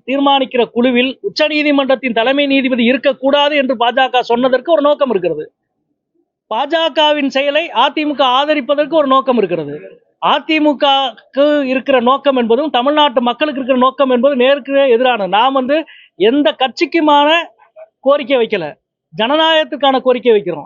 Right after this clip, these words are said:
அதிமுக இன்னைக்கு இருக்கும், நாளைக்கு வேற ஒரு கட்சி இருக்கும், அல்லது அந்த கட்சி இல்லாம போகும், அதெல்லாம் பிரச்சனை. ஆனால், ஜனநாயகத்தின் அடிப்படையான தேர்தல் முறை காப்பாற்றப்பட வேண்டும்.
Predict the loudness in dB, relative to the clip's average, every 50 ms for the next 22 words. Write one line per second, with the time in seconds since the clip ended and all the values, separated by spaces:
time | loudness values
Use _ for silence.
0 | -4 -2 -2 0 0 0 0 2 2 0 0 0 -2 0 0 0 0 0 0 2
1 | 2 0 0 0 0 2 2 2 2 0 -4 -16 -20 -10 -2 0 0 2 2 2
2 | 2 0 -2 -2 0 -2 -2 -2 0 0 0 0 2 2 2 2 2 2 -2 -2
3 | -2 -2 -2 -2 -2 0 0 0 0 0 -2 -2 0 2 2 2 2 0 0 0
4 | 0 0 -2 -2 -2 -4 -4 -6 -10 _ _ _ _ _ -4 -2 -2 -2 -2 0
5 | -2 -2 0 0 2 2 2 2 2 0 -2 -4 -2 -2 -4 -2 -2 -2 -2 -4
6 | -4 -4 -2 -2 0 2 2 2 2 0 0 -2 -4 _ _ 0 2 2 2 2
7 | 0 0 -2 0 -2 0 0 0 0 -2 -4 -12 _ -4 -4 -2 0 0 0 0
8 | 0 -2 -2 0 0 2 0 0 -2 -2 -6 -6